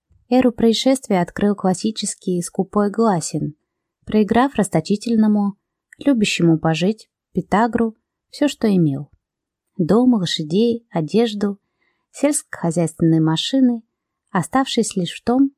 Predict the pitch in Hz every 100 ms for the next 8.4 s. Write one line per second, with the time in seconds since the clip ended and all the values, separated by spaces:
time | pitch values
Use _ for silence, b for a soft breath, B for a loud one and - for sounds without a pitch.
0 | _ - - 170 165 160 151 180 - -
1 | 156 147 - 151 151 _ _ _ _ _
2 | _ _ _ - 214 294 277 190 165 160
3 | 240 262 262 226 214 - _ _ _ 185
4 | 180 247 214 170 156 - - 247 247 214
5 | 180 165 165 - 208 240 214 196 196 185
6 | 180 185 170 - - 165 - _ _ _
7 | _ - 254 254 277 240 247 208 208 226
8 | 247 - 214 -